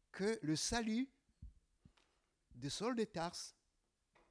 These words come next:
est aussi lié à la prière de son serviteur Étienne qui a été lapidé. Eh oui, je suis persuadé que c'est une vie supérieure.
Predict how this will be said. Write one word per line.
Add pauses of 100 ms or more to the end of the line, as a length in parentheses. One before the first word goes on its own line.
(100)
est
aussi
lié
à
la
prière (360)
de
son
serviteur
Étienne (420)
qui
a
été
lapidé. (680)
Eh
oui, (840)
je
suis
persuadé
que
c'est
une
vie (140)
supérieure.